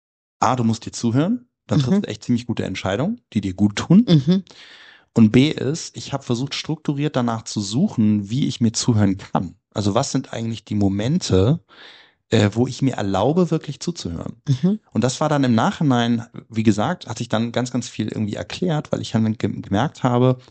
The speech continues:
Speaker 1: okay, ich hab das schon immer gemacht.
Speaker 2: Mhm.
Speaker 1: Ich hab das immer gemacht, weil im, im, im Nachhinein, ähm, hab ich halt so gemerkt, ey, ich, also ich war noch nie in meinem Leben mit einer Entscheidung, die ich getroffen habe,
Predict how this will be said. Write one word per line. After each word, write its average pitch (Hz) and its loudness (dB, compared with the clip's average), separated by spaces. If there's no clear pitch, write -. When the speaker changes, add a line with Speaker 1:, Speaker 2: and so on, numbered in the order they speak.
Speaker 1:
okay, 135 2
ich - -4
hab - -16
das 151 -2
schon 131 -2
immer 147 0
gemacht. 123 -6
Speaker 2:
Mhm. 147 -2
Speaker 1:
Ich 190 2
hab 117 -2
das 160 -4
immer 254 4
gemacht, 85 -6
weil 113 0
im, 120 4
im, - -14
im 120 -2
Nachhinein, 139 0
ähm, 113 -6
hab 127 -6
ich 127 -8
halt 127 -6
so 131 -12
gemerkt, 113 -4
ey, 90 -16
ich, - -20
also 110 -4
ich - -10
war 117 2
noch 113 -2
nie 156 2
in 131 0
meinem 113 2
Leben 139 0
mit 117 -2
einer 104 -2
Entscheidung, 143 0
die 113 -4
ich 101 -10
getroffen 107 -4
habe, 82 -4